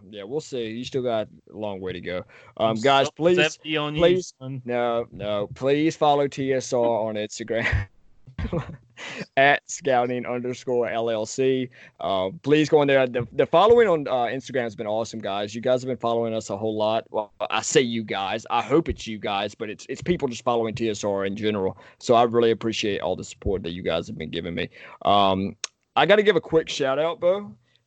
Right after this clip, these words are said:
Speaker 1: to the Blitzalytics scouting department. So, guys, Blitzalytics is getting a ton of scouting reports out there right now, all in depth, breaks down in-, injury history, everything,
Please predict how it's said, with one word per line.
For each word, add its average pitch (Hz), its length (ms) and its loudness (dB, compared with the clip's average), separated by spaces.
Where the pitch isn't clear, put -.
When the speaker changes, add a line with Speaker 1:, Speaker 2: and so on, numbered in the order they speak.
Speaker 1:
to 147 160 0
the 143 160 0
Blitzalytics 135 1120 0
scouting 131 480 0
department. 151 640 0
So, 131 320 0
guys, 143 400 4
Blitzalytics 156 1040 0
is 117 180 -12
getting 131 400 -6
a 104 100 -6
ton 175 460 -2
of 131 120 -2
scouting 135 360 0
reports 113 380 -6
out 107 200 -4
there 107 140 -2
right 95 160 -4
now, 90 320 -8
all 147 280 6
in 143 200 2
depth, 120 420 0
breaks 131 200 0
down 110 200 -4
in-, 147 220 -2
injury 139 320 -2
history, 123 560 0
everything, 110 560 -4